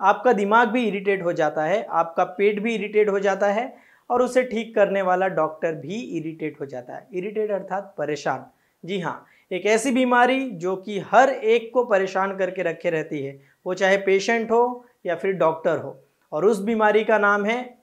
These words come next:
आईबीएस, इरिटेबल बाउल सिंड्रोम, अर्थात एक ऐसी बीमारी जिसमें कि आपके पेट में अगड़म बगड़म हो जाती है दिमाग के कारण, और कभी कब्ज हो जाता है तो कभी लूज मोशन, अतिसार होने लगता है,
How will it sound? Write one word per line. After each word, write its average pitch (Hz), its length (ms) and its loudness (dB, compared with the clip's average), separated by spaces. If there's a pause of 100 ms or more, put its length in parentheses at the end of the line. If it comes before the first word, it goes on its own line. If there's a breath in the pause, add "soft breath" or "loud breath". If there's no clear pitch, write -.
आईबीएस, 185 640 2 (260)
इरिटेबल 214 680 2
बाउल 156 520 -2 (100)
सिंड्रोम, 165 560 -4 (360 soft breath)
अर्थात 214 480 6
एक 180 160 -4
ऐसी 226 240 2
बीमारी 247 480 2
जिसमें 202 440 -6
कि 214 120 -8
आपके 190 640 2
पेट 202 340 0
में 208 360 -6 (280 loud breath)
अगड़म 214 380 4
बगड़म 196 300 4
हो 175 140 0
जाती 160 360 -2
है 185 140 2 (240)
दिमाग 175 300 -2
के 175 180 -8
कारण, 220 400 2 (340 loud breath)
और 262 280 4 (180)
कभी 226 580 0
कब्ज 196 260 4
हो 214 140 4
जाता 220 300 4
है 226 280 4
तो 139 160 -10
कभी 135 260 -8
लूज 180 260 0
मोशन, 170 320 -4
अतिसार 185 500 2
होने 160 140 0
लगता 147 320 -4
है, 127 200 -8